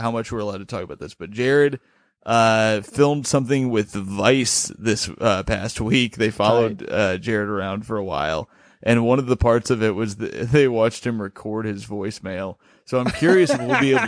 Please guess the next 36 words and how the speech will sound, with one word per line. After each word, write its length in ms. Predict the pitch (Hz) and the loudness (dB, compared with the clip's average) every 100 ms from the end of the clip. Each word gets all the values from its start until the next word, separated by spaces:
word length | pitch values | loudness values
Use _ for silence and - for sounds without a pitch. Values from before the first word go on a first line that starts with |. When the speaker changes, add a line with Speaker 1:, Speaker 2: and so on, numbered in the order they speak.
| 208 | -2
Speaker 1:
to 120 | 220 | -4
Speaker 2:
<laughs> 20 | |
Speaker 1:
hear 360 | 123 127 123 117 | -4 -2 -2 -2
any 220 | 92 117 | -4 -6
kind 240 | 110 117 104 | -4 -4 -4
of 140 | 95 | -8
difference 720 | 101 107 - 107 95 - - - _ _ _ - | -8 -8 -8 -10 -10 -10 -12 -14 _ _ _ 0
in, 360 | 202 185 - 160 | 4 4 4 4
um, 380 | 143 127 120 113 269 605 311 269 - - | 4 4 2 0 -4 -4 -6 -6 -6 -4
in 160 | 123 131 | 0 2
how 260 | 127 131 123 | 4 4 2
he 220 | 127 120 | 0 -2
delivered 420 | 113 113 110 107 | -2 -2 -4 -4
this. 200 | 101 104 | -6 -4
So 160 | 131 123 | 0 2
here 200 | 139 170 | 4 4
it 60 | 143 | 6
is. 280 | 127 123 113 | 4 2 0
This 200 | 143 135 | -2 2
is 60 | |
our 120 | 143 131 | 2 4
regular 320 | 131 127 120 | 2 2 0
segment 480 | 123 117 117 107 107 | 0 0 0 -4 -2
where 160 | 117 | -2
we 100 | 113 | -2
go 220 | 110 113 | 0 0
to 100 | 110 | 0
our 140 | 98 98 | -2 -4
friend 260 | - 135 123 | -2 0 0
and 140 | 104 | -2
foe 200 | - 101 | -2 -2
of 60 | 98 | -4
the 60 | 95 | -6
podcast, 600 | 101 92 101 98 101 - | -8 -8 -4 -4 -4 -4
Jared 340 | 110 110 104 | 0 0 0
Thompson, 520 | 110 95 101 95 87 | -4 -6 -6 -8 -8